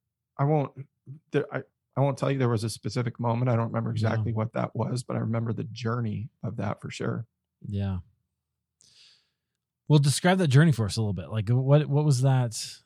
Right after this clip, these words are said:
Speaker 2: Well, I guess maybe you have been. Um, but that, 'cause that is what I think is so fascinating, 'cause I don't think you're alone, right? I don't think you're the first one to, to go through that,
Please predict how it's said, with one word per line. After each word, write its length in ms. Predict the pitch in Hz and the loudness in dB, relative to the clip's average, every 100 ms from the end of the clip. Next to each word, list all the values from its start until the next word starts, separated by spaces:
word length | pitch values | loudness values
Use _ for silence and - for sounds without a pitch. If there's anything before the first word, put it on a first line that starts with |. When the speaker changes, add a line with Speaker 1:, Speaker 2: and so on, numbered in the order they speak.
| _ | _
Speaker 2:
Well, 300 | 160 - 123 | -14 -2 4
I 60 | 127 | 4
guess 160 | 117 | 4
maybe 140 | 117 104 | 4 2
you 100 | 90 | 0
have 180 | 95 85 | -2 -4
been. 320 | 76 95 - | -6 -10 -8
Um, 400 | - 107 98 117 - | 0 2 2 -2 -6
but 280 | 120 113 104 | 0 0 4
that, 280 | 131 139 - - | 4 4 2 -2
'cause 200 | 123 117 | 0 4
that 280 | 156 170 - | 4 4 2
is 300 | 131 120 110 | 0 0 2
what 160 | 123 123 | 2 4
I 80 | 113 | 6
think 200 | 120 107 | 4 0
is 100 | 101 | 0
so 100 | 110 | 0
fascinating, 460 | - 104 101 92 - | 0 0 0 -4 -2
'cause 180 | 107 | 0
I 60 | 107 | 2
don't 160 | 131 120 | 2 0
think 160 | 101 | -4
you're 100 | 95 | -4
alone, 320 | 92 87 98 - _ _ _ - | -4 -4 -8 -14 _ _ _ -4
right? 240 | 101 107 - | -2 -2 -4
I 40 | 98 - | -4 2
don't 180 | 110 | 4
think 160 | 113 104 | 4 2
you're 100 | 104 | 0
the 100 | 92 | 0
first 340 | - 104 - - | -2 -4 -4 -4
one 240 | 98 92 | -2 -2
to, 220 | 101 95 - _ _ _ - _ - | -2 -4 -4 _ _ _ -20 _ -12
to 120 | 95 | 0
go 160 | 110 | 2
through 200 | 110 107 | 4 2
that, 180 | 95 87 | 0 -2